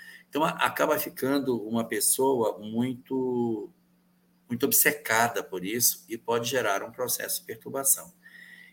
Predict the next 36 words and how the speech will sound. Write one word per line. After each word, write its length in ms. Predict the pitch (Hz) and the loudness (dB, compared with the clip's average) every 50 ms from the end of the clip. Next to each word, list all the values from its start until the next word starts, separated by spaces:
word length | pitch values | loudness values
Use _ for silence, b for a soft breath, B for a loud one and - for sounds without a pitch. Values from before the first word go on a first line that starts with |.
| B _ | B _
Então, 520 | 147 - - - 143 139 143 151 175 - - _ B B B B B _ - | -14 2 6 6 8 8 6 2 -2 -6 -12 _ B B B B B _ 2
é, 280 | 117 117 113 113 110 - | 4 6 6 6 6 6
a 100 | 117 113 | 4 6
sugestão 720 | 113 - - 131 127 127 113 - - - 147 156 170 170 | 6 4 4 4 6 6 6 4 4 4 6 6 6 4
que 100 | 170 160 | 4 2
a 40 | 107 | 0
literatura 540 | 104 104 - - 104 101 98 95 - 101 98 | 0 -2 -2 -2 -2 -2 -2 -4 -4 -6 -4
espírita 440 | 98 92 - - 104 95 90 95 92 | -4 -6 -6 -6 -8 -6 -6 -8 -8
nos 160 | 95 90 98 | -8 -8 -10
oferece 720 | 98 - - 98 92 95 104 113 127 139 135 - - - - | -8 -4 -4 -4 -2 0 0 2 2 2 2 2 0 0 -4
é 80 | 104 | -6
que 100 | - - | -4 -4
a 80 | 101 95 | -4 -4
gente 440 | 95 - 90 92 98 113 120 - 107 | -4 -4 -6 -8 -8 -8 -6 -6 -4
exercite 760 | 104 101 104 104 98 - - - 98 107 113 117 - - | -2 -2 -2 0 2 2 2 2 0 -6 -8 -10 -10 -12
em 40 | 117 | -12
local 440 | 101 85 85 - - - 92 98 107 | -12 -12 -14 -14 -14 -12 -12 -6 -4
seguro, 580 | - - - 151 175 - - - - - - _ _ b b b b b b b b _ | -4 -4 -4 -4 -6 -6 -6 -6 -6 -8 -10 _ _ b b b b b b b b _
que 80 | - 160 | -6 -4
a 80 | 151 | -2
gente 400 | 131 113 92 87 90 87 - 95 | -2 -2 -4 -6 -8 -6 -2 -2
exercite 720 | 101 101 120 135 143 - - - 98 95 98 - - - 127 | 0 2 2 4 8 10 10 10 8 4 0 -2 -4 -4 -2
em 100 | 123 127 | -2 -2
ambientes 560 | 131 127 143 139 120 101 101 104 101 - - | -2 0 0 0 0 0 -2 -2 -2 -2 -2
que 180 | - - 127 | -2 -4 -8
possam 460 | 120 - - 113 117 - - - 101 85 | -6 0 2 4 4 4 4 0 -2 -4
dar 180 | 90 90 90 | -6 -6 -6
a 60 | 95 | -6
nós 600 | 95 98 104 117 131 139 147 139 120 - - B B B B B B B B B - | -4 0 4 4 6 6 6 4 2 2 0 B B B B B B B B B 0
a 100 | - 110 | 2 2
proteção 540 | 110 - 127 131 127 - 117 113 - 113 110 | 4 4 4 4 4 6 6 6 6 6 2
espiritual 480 | 113 110 - 104 - 90 87 101 101 101 | 0 -2 -2 -4 -6 -2 0 -2 -2 0
que 80 | - | -2
a 60 | 101 | -4
gente 260 | 95 98 98 95 - - | -4 -4 -6 -6 -8 -6
precisa. 640 | - 113 113 107 - - - - - - - - | -4 -2 2 4 4 4 4 2 -4 -6 -6 -6